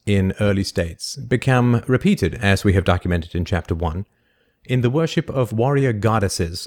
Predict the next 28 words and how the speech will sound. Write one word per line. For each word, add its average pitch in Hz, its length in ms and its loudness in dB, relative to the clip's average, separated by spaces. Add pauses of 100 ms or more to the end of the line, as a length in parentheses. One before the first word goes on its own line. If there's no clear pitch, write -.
of 95 220 2
antiquity. - 720 -2 (1900)
Mother 175 260 0
goddesses 117 480 0
all 170 220 0
had 135 200 0
son 120 440 0 (100)
lovers, 95 420 -2
from 92 400 0
Ina 104 380 2
to 104 160 0
Tammuz 110 500 2
to - 140 -4
Isis 101 480 0
and 95 220 -2
Osiris 104 500 0
and 92 100 2
Aphrodite 101 840 0
and 90 320 -4
Adonis, 98 560 -2 (720)
who 120 160 2
needed 139 280 2
their 107 160 0
sons 101 320 2
simply 139 340 2
for 101 160 0
their 104 180 2
phallus, 127 540 -2